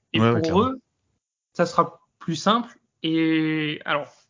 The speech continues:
Speaker 1: je peux me tromper, mais pour moi, un supporter brestois, qu'il soit guipavasien ou de Brest même,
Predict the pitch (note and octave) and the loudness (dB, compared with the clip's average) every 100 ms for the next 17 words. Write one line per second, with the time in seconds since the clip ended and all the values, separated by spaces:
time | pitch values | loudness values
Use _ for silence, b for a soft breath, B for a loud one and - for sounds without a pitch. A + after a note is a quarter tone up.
0 | - - _ F3 - D#3 D#3 F3+ A3+ D#3+ | -20 -20 _ -16 -6 -6 -4 -2 0 -2
1 | D#3 D#3+ F3 F#3+ E3+ D#3+ D#3 D#3+ - E3 | -4 0 4 6 4 0 -6 -10 -6 -6
2 | - E3 D#3+ D#3+ D#3+ - F#3 G3 F3+ - | -2 -4 -4 -8 -8 -4 0 0 -2 -6
3 | E3 D#3 E3+ E3+ E3 E3 F#3 E3 D3+ D3+ | -6 -4 -2 0 2 2 2 0 -4 -8
4 | D3+ - G#3 G#3 | -8 -2 0 0